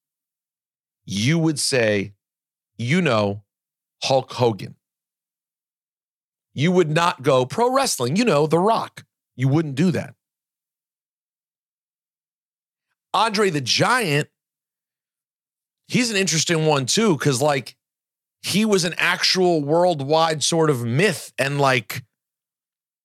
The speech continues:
you know, the eighth wonder of the world is sort of an apropos nickname for Andre. Anyways, Rock Roman is going to be fantastic. And I will be incredibly geeked for it to happen. And I,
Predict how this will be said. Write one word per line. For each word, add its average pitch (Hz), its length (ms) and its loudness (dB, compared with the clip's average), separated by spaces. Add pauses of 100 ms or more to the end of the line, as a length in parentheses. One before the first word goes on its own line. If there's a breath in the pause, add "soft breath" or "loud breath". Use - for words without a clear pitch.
(520)
you 156 100 2
know, 160 80 2
the 156 160 0
eighth 196 200 -2
wonder 180 300 2
of 143 120 0
the 131 60 2
world 165 380 0
is 131 100 -2
sort 170 180 0
of 131 80 -2
an 135 100 -4
apropos 143 580 0
nickname 151 420 0
for 117 140 -2
Andre. 110 400 0 (380 soft breath)
Anyways, 196 420 0 (460)
Rock 233 360 -2
Roman 151 340 0
is 120 160 0
going 143 240 0
to 123 60 -4
be 113 340 -2 (100)
fantastic. - 680 -2 (720)
And 139 240 -2
I 156 180 0
will 170 140 0
be 139 460 -2 (100)
incredibly 131 1120 -2 (120)
geeked - 400 -4 (140)
for 117 240 2
it 98 80 -6
to 101 120 0
happen. 92 380 -4
And 107 180 0
I, 98 360 -2